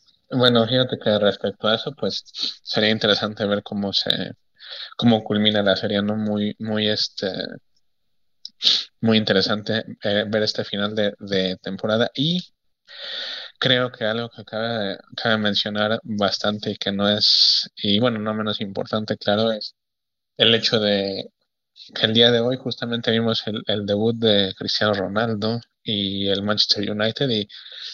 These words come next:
pues qué debut, ¿no? O sea, no, no hay mucho que decir, digo, para, para quien vio el partido o para quienes no lo vimos y lo vimos después,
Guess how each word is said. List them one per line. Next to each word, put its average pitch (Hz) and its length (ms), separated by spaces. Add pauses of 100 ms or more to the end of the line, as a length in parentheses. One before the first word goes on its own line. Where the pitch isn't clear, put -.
(100)
pues 120 180
qué 156 140
debut, 127 340
¿no? 117 160
O 127 40
sea, 104 180
no, 107 520
no 107 200
hay 104 240 (1040)
mucho 127 340
que - 140
decir, 143 460
digo, 117 440 (720)
para, 107 560
para 107 160
quien 110 220
vio 117 100
el 120 100
partido 127 560
o 104 40
para 92 240
quienes 95 380
no 107 120
lo 107 80
vimos 107 500
y - 400
lo 104 160
vimos 104 420
después, 127 520